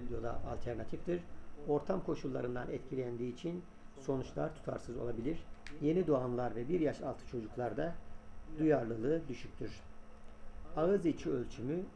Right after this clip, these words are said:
iç sıcaklıktaki hızlı değişimleri gösterebilir ama rektal yöle göre doğruluğu daha düşüktür. İletişim kurulamayan hastalarda,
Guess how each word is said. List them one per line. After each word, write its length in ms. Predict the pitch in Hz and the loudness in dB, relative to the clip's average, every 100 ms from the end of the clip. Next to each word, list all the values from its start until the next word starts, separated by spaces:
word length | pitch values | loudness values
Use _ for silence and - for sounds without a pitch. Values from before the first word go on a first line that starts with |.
| - | -4
iç 140 | 190 | -4
sıcaklıktaki 800 | - 135 131 - 107 - 123 123 | -2 0 2 2 -2 -2 -2 0
hızlı 260 | 120 120 151 | 0 0 2
değişimleri 500 | 131 - 123 120 110 | 2 2 0 0 0
gösterebilir 600 | 117 - 123 120 147 190 - - - - 170 | 0 0 0 2 2 0 -2 -10 -8 -4 2
ama 360 | 160 147 175 - 127 | 4 4 2 -2 -2
rektal 420 | 131 - 185 160 | -2 0 0 0
yöle 200 | 127 120 | 0 0
göre 340 | 117 127 175 202 - - 147 | 2 2 2 -2 -10 -6 8
doğruluğu 520 | 151 123 117 143 156 | 8 8 4 2 2
daha 200 | 135 120 | 2 2
düşüktür. 460 | 98 - - 120 - - - - - - - - - - | -2 -8 -4 -4 -4 -12 -12 -12 -8 -8 -6 -8 -6 0
İletişim 400 | 160 160 - 196 | 2 2 2 -2
kurulamayan 580 | - 151 147 147 131 120 | 2 6 6 6 4 0
hastalarda, 680 | 117 - 117 110 101 117 | -2 -2 0 0 -2 -4